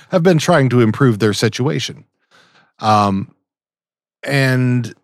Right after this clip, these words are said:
we have, we, I use the, the royal we as wh-, white folks, have not been trying to improve that for them, uh, except for the few allies that they've gained along the way. But the overall,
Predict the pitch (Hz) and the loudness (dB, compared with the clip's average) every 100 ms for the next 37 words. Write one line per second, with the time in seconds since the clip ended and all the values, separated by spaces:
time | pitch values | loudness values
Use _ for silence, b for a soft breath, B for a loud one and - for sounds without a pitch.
0 | _ _ _ _ _ _ _ _ _ 123 | _ _ _ _ _ _ _ _ _ -14
1 | 107 101 123 151 160 135 139 127 117 - | -12 -4 0 2 2 2 2 0 -4 -8
2 | 123 127 - - 113 101 104 95 87 - | -8 -8 -10 -20 -16 -8 -6 -6 -8 -10
3 | 92 101 - 95 101 101 92 90 92 92 | -12 -12 -8 0 2 2 0 -2 -4 -4
4 | 87 - 98 92 - 113 - 104 117 113 | -10 -8 -8 -8 -10 -14 -14 -6 -6 -4
5 | 104 101 - - _ _ _ _ - 127 | -6 -8 -10 -18 _ _ _ _ -4 -2
6 | 110 147 170 120 113 117 101 98 95 87 | 0 0 0 0 0 0 0 0 -2 -4
7 | 107 87 92 - 101 95 127 160 - b | -6 -6 -8 -10 -8 -4 -2 -4 -8 b
8 | b 92 95 90 90 101 - 110 98 101 | b -4 -2 -2 -4 -6 -6 -6 -6 -6
9 | 92 101 92 - 107 92 92 101 101 90 | -4 -4 -6 -8 -6 -4 -2 -2 -4 -6
10 | 107 95 92 101 95 90 87 85 85 92 | -8 -6 -4 -2 -4 -4 -6 -6 -6 -4
11 | 143 151 b b b - 98 101 110 104 | -4 -6 b b b -4 -4 -4 -8 -6
12 | 120 113 107 101 101 95 98 95 110 | -2 0 0 0 0 0 -4 -8 -14